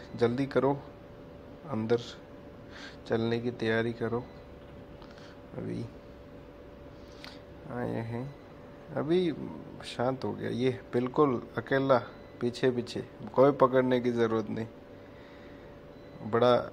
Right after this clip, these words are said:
होशियार हो गया है। ये है प्यार घोड़ों के साथ का, धीरे धीरे, धीरे धीरे अपना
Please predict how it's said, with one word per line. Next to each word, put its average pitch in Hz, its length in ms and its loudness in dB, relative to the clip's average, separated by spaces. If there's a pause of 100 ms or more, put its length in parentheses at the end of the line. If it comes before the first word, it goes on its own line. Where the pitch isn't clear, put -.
(220)
होशियार 123 480 4
हो 110 120 4
गया 107 220 -2
है। 117 200 -6 (1800)
ये 135 220 -2
है 147 220 -4 (240)
प्यार 127 320 4 (240)
घोड़ों 117 240 0
के 127 120 -2
साथ 120 460 -2
का, 131 60 -4 (1300)
धीरे 113 240 -2
धीरे, 117 300 0
धीरे 117 320 0
धीरे 113 320 0
अपना 117 300 -2